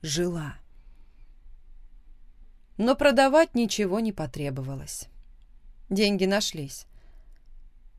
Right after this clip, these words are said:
Кто-то из маминых знакомых помог, кто-то из прошлой жизни.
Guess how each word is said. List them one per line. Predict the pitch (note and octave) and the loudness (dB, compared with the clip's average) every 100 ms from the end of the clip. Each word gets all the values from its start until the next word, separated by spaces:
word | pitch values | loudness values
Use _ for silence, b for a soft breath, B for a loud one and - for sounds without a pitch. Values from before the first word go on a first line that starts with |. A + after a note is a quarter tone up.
| - - | -20 -18
Кто-то | - - B3 A#3+ A#3 | -14 2 2 4 4
из | A3+ - A3 G3+ | 4 2 -2 0
маминых | G#3+ A3 A3 A3 A3 G#3 | 2 4 2 2 0 -2
знакомых | F#3 A3 A3 - C#4+ A#3 D#3+ | -2 0 0 0 0 2 -2
помог, | - E3+ D#3+ D3 C#3 - - - - - - - - - - | -2 -2 -2 -4 -6 -10 -20 -20 -20 -20 -20 -20 -20 -20 -16
кто-то | - A#3+ A#3+ | -2 0 2
из | A#3+ A3 | 2 0
прошлой | - G3+ G3 G#3 G3+ | -2 -2 0 -2 -4
жизни. | D#3+ C#3 - A2 | -4 -8 -10 -12